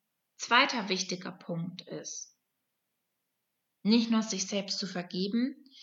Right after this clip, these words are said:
sondern auch Verantwortung zu übernehmen für eine Situation. Es gibt einfach Dinge, die wir tun,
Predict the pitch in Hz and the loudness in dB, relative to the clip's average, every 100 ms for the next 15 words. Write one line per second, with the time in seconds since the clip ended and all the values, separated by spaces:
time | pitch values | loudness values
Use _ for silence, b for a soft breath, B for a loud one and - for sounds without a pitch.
0 | B B 202 220 254 254 233 - 214 226 | B B -4 2 4 2 2 0 0 -2
1 | - - 208 214 320 - - 170 165 170 | -6 0 4 4 2 -2 -4 -2 -2 -4
2 | 170 - 165 160 160 165 160 - 165 156 | -6 -4 -4 -2 0 0 -2 -4 -6 -6
3 | 156 160 - - - - - 208 - _ | -8 -8 -10 -10 -10 -10 -8 -10 -12 _
4 | _ 208 202 311 - - 208 208 - 185 | _ -6 0 2 2 4 2 2 -2 -6
5 | - 180 180 - 180 170 165 - 190 214 | -2 0 0 -2 -6 -6 -8 -6 0 2
6 | 254 | 2